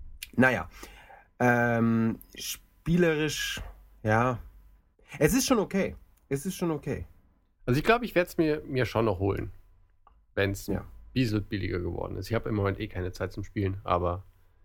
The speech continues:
Speaker 1: Ja, ich kann mir vorstellen, weil, äh, leider, Sega preist ja immer ziemlich schnell runter.
Speaker 2: Ich weiß, wa-, was war's?
Speaker 1: Ähm.
Speaker 2: Ich glaub, die, die Preisempfehlung war was um die achttausend und bei Amazon gibt's es eh für fünftausend schon.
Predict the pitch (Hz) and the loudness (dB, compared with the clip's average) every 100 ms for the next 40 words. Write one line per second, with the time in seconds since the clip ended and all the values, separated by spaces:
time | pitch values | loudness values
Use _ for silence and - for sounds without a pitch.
0 | _ _ _ _ 107 98 120 110 120 120 | _ _ _ _ -8 -4 -2 0 0 0
1 | 113 104 98 92 82 82 - _ - - | 0 0 -2 -10 -12 -14 -18 _ -18 -4
2 | 101 123 90 92 - - 113 110 101 - | 0 2 0 -2 -10 -2 0 0 -2 -6
3 | - 113 - 107 101 120 110 - 101 113 | -2 0 2 0 2 0 2 2 2 2
4 | 131 95 - - - - - 135 131 - | 0 -2 -4 -12 -20 -14 0 0 2 -2
5 | - - 120 95 92 87 - 139 - 123 | -2 0 2 4 2 0 0 0 0 -2
6 | 113 107 107 104 98 - - 131 160 143 | 0 0 0 -2 -4 -6 -2 0 0 0
7 | 151 135 123 104 135 117 117 - 131 147 | 0 2 0 -2 -4 0 0 0 0 0
8 | 151 160 156 131 123 123 - 104 117 - | 0 -2 -2 -2 -2 -2 0 0 0 0
9 | 127 127 - - 123 120 127 139 135 143 | 0 -2 -2 -2 -2 -2 -2 -2 0 0
10 | 139 139 147 151 | 0 -2 -2 -4